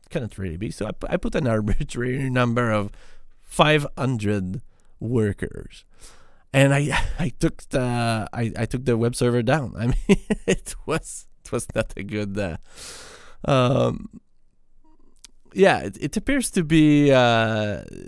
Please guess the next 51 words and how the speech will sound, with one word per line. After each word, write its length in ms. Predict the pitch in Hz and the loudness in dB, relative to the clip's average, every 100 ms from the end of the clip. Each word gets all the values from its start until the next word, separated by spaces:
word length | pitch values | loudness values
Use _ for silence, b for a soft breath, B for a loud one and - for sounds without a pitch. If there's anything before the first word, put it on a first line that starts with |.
| - - 185 | -16 -18 -14
to 120 | 170 | -8
be 120 | 127 127 | -6 -4
kind 260 | - 120 | -2 0
of 300 | 110 107 104 - - - | 0 -2 -6 -12 -20 -16
crazy 720 | - 117 127 117 107 104 87 - | -6 -2 0 0 -2 -2 -6 -8
how 180 | 113 113 | -4 -2
many, 540 | 113 110 110 104 101 - - - - - - - - - - - b b b b b b - - | 0 0 0 -2 -4 -8 -14 -16 -20 -20 -20 -20 -20 -20 -20 -20 b b b b b b -14 -6
and 160 | 135 131 | -2 0
it's 240 | 120 - | 0 0
not, 140 | 208 - | 0 0
it's 140 | - | 0
not 80 | 156 | -2
the 80 | 107 | 0
first 260 | 110 104 | 0 0
time 220 | - 107 | 0 0
I, 80 | 104 | 0
I, 180 | 78 82 95 90 | -2 -2 -4 -4
I 40 | |
will 180 | 98 101 | -4 -4
say 220 | - 117 | -2 -2
that, 240 | 107 90 - | -2 -4 -6
but, 160 | 98 - | -6 -6
you 100 | - | -6
know, 240 | 98 87 - - | -4 -4 -8 -8
dot 200 | 117 139 | -2 0
net 240 | 170 156 110 | 0 -4 -4
is, 200 | 101 - | -8 -8
is, 400 | 104 92 90 - - - | -8 -8 -10 -14 -18 -18
well, 260 | - 98 101 | -8 -6 -4
the 180 | 98 - | -4 -2
old 280 | 131 123 95 | 0 0 -4
dot 180 | - | -10
net, 240 | 82 85 - | -10 -14 -10
right? 180 | 92 98 | -10 -10
It's 200 | - - | -12 -8
not, 180 | 92 - | -8 -8
it's 180 | - - | -12 -4
not 160 | 110 | -4
dot 180 | 127 - | -4 -10
net 220 | 98 90 | -10 -12
Core, 240 | - 98 98 | -10 -8 -6
but 160 | 98 | -6
the 140 | 107 135 | -2 2
old 240 | 143 131 | 2 2
dot 200 | 113 104 | 0 -2
net 280 | 107 104 - | -4 -6 -4
was, 280 | 98 95 - | -6 -6 -10
was 180 | 185 123 | -14 -12
kind 200 | - 107 | -8 -8
of 180 | 78 - | -8 -8
not 300 | 101 110 | -4 -4